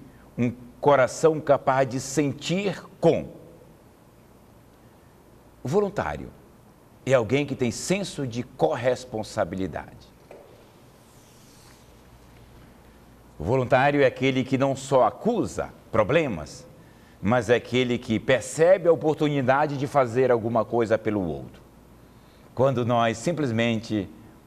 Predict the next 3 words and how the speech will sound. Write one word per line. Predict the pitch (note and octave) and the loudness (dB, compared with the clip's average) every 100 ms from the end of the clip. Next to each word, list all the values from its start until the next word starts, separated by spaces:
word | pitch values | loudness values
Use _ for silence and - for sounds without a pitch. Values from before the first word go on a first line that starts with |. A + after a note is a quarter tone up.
| - | -4
acusamos, | B2+ C3 B2 G2+ A2+ C3+ C#3 C#3 C3+ C3+ - - - - | -2 -2 -4 -2 2 2 2 0 -2 -4 -8 -20 -20 -12
reclamamos, | G#2+ C#3 C#3 C#3 C3+ C#3 C#3 C3+ C3+ C3+ B2+ - - - | 2 2 4 2 4 2 2 2 0 -2 -6 -12 -16 -6
murmuramos | B2+ D3 C#3+ D3 D3 C3+ C#3 C#3 C#3 C3+ - | -2 0 0 2 2 4 4 2 -2 -4 -10